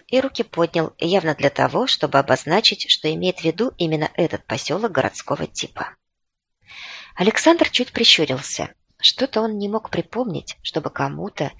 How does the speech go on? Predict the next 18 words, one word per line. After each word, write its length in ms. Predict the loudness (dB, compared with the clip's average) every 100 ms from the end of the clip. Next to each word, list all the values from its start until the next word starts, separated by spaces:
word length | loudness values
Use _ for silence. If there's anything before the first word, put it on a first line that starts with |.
| -20 -4
давались 480 | 0 4 2 0
права 460 | -4 -4 0 0 0
на 120 | -4 -4
владение 500 | -4 -4 -6 -6 -6
посёлками. 800 | -6 -6 -6 -8 -10 -12 -14 -16 _ _ _ -18 -18 -6
Нет, 280 | 0 0 0
когда-то 420 | -2 0 2 2
давно, 560 | 2 2 0 -2 -2 -2
во 80 | -4
времена 380 | -4 -4 -2 -2
старины 460 | -2 -4 -4 -6 -6
глубокой, 680 | -4 -4 -4 -6 -8 -10 -18 -20
владели 720 | -10 -6 -4 -4 0 2 2 0
посёлками 760 | -4 -6 -2 -2 -2 -4 -4
и 40 |
городами, 680 | -4 -4 -2 -2 -2 -4 -10 _ _
но 80 | -10
теперь-то. 680 | -8 -2 -2 -2 _ -18